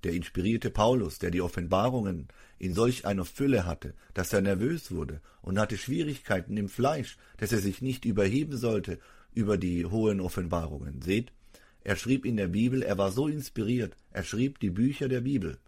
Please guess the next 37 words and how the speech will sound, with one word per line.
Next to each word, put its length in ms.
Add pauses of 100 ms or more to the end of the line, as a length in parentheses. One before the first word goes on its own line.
(320)
Wie 180
Moses, 540
er 120
war 80
ein 100
Prophet, 580 (240)
das 180
Wort 240
kam 240
zu 160
ihm 240
und 120
er 100
schrieb 320
es 220 (240)
und 240
es 180
wurde 240
in 160
der 120
Schrift 320
aufgenommen, 600 (220)
in 160
der 140
Heiligen 360
Schrift. 380
Nun, 340 (200)
er 160
war 120
derjenige, 760 (460)
der 100
dieses 340
glaubte 640
und 160
diese 220
Dinge 260
lehrte. 400